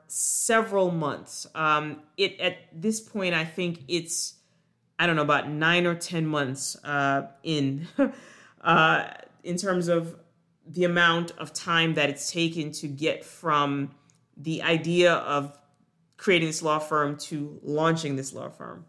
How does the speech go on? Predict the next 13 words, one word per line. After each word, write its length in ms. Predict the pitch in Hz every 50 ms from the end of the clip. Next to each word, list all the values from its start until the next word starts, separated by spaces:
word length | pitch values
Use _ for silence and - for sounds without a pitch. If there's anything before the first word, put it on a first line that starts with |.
| _ _ _ _ _ _ _ _ _ _ - - -
And 120 | 185 175
by 120 | 185 190 185
the 80 | 190
time 260 | 185 202 208 185 190
you 80 | 185 185
hear 160 | 202 185 170
this 140 | 156 147 -
podcast, 540 | - 165 147 143 - - 143 131 135 139 - - _ _ _ _ _ _ _ _
the 220 | - 147 165 165 165
law 200 | 165 170 175 175
firm 520 | 165 - 165 156 151 147 151 151 143 - -
will 160 | 156 156 156
have 280 | 160 147 147 139 135